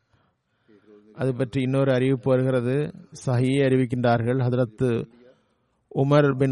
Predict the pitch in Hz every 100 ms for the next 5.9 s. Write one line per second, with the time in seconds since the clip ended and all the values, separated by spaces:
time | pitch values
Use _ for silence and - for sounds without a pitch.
0 | - 135 107 131 139 135 - _ _ _
1 | _ _ - 123 135 123 - 135 123 131
2 | 143 135 131 123 104 - - _ _ _
3 | _ _ _ 104 _ _ _ _ _ -
4 | 131 131 123 - 131 135 147 151 139 143
5 | 139 135 135 131 127 123 123 123